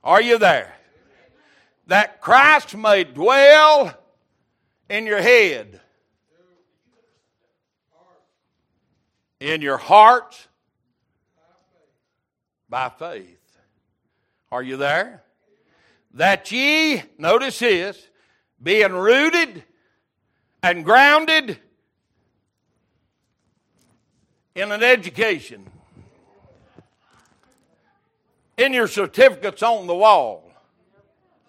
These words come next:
in the shingle that hangs outside the church, in your preacher's name."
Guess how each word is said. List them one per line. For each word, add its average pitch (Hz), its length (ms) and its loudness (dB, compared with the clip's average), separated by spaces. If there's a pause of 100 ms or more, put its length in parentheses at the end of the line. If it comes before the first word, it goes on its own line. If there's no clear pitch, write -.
(1160)
in 233 220 -4
the 202 80 -6
shingle 240 500 0
that 175 160 -2
hangs 202 400 -4
outside 208 580 0
the 165 100 -14
church, 180 720 -2 (1200)
in 254 160 2
your 233 160 2
preacher's 196 640 0
name." 160 460 -6